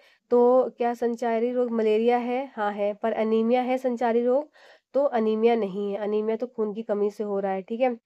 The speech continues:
फिर बात आती है, टाइफाइड है संचारी, अ, स्व-, स्वाइन फ्लू है संचारी, मलेरिया है क्या संचारी? हाँ है संचारी, और पोलियो है संचारी। तो इसका तो ऑप्शन नंबर टू करेक्ट उत्तर होना चाहिए। आगे देख, डायबिटीज नहीं होगा, डायबिटीज आगे, अनीमिया नहीं होगा, ठीक है?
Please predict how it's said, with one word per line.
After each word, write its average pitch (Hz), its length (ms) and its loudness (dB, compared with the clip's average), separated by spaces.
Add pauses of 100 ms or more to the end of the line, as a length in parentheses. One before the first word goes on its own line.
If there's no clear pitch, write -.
(460)
फिर 277 140 4
बात 247 240 2
आती 247 260 0
है, 262 160 -2
टाइफाइड 233 640 -2
है 233 180 -2
संचारी, 240 600 -2 (360)
अ, 233 60 -6
स्व-, 226 480 0
स्वाइन 220 360 0
फ्लू 240 200 -4
है 226 180 -2
संचारी, 240 680 -2 (300)
मलेरिया 226 460 4
है 247 220 -2
क्या 254 160 -4
संचारी? 240 640 -4
हाँ 208 320 -6
है 214 200 -4
संचारी, 233 560 -2 (360)
और 220 180 2
पोलियो 208 400 0
है 208 180 -2
संचारी। 196 420 -6
तो 220 80 -6
इसका 226 180 -6
तो 226 100 0
ऑप्शन 214 260 -2
नंबर 220 180 -2
टू 240 160 -8
करेक्ट 208 300 -2
उत्तर 196 200 -6
होना 202 220 -2
चाहिए। 220 220 -2
आगे 196 200 -2
देख, 208 240 -6
डायबिटीज 202 500 -2
नहीं 208 280 0
होगा, 208 140 0
डायबिटीज 202 480 -4
आगे, 196 180 -2
अनीमिया 214 400 0
नहीं 196 280 -2
होगा, 190 200 -4
ठीक 214 180 -8
है? 277 100 2